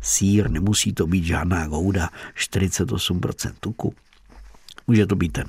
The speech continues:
náš domácí ajdam, tak, tak je to výborná dobrota, ale je tam třeba do toho dát horké mléko a lžička škrobu, sůl, samozřejmě trošku muškátového oříšku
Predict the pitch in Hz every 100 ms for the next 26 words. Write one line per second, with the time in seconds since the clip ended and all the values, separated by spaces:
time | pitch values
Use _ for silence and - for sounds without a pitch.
0 | - - 76 76 - 82 82 82 80 -
1 | - 95 98 - - - - - - -
2 | - - - - _ - 85 98 - 87
3 | 85 107 143 117 95 95 98 90 98 107
4 | 107 - - 85 80 87 110 139 139 131
5 | 113 120 120 - 110 107 82 - - 208
6 | - 76 - 95 - 131 139 - - -
7 | - 78 80 107 - - - - - 98
8 | 101 98 - 104 98 107 110 - 98 101
9 | 95 98 101 95 98 - 95 95 - -
10 | 90 - 113 104 87 82 80 107 - -
11 | 104